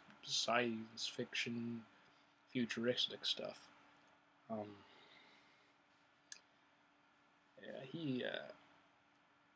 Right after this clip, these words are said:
he's, he's really, uh, he's really talented. Um, it's a shame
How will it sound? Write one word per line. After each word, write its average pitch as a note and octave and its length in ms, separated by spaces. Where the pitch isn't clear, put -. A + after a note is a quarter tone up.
he's, E3 200
he's F3 160
really, D3 360
uh, B2+ 100
he's C#3+ 160
really F3 220
talented. D#3 520
Um, G2+ 340
it's D3 140
a C#3 80
shame D#3 560